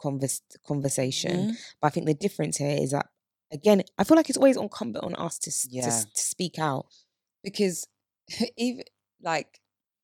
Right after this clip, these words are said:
Speaker 2: even from the, the, the first visible point, like,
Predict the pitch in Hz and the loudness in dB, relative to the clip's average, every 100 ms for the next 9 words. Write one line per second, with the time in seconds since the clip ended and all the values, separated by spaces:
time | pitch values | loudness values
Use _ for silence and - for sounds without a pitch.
0 | _ _ _ _ 220 247 262 240 196 170 | _ _ _ _ -4 -2 -2 -4 -8 -8
1 | 165 160 - - 156 - - 185 170 165 | -8 -10 -10 -20 -18 -12 0 2 2 -2
2 | - 160 147 143 139 - 143 - - 143 | -6 -4 -2 -4 -8 -8 -6 -4 -4 -4
3 | - | -6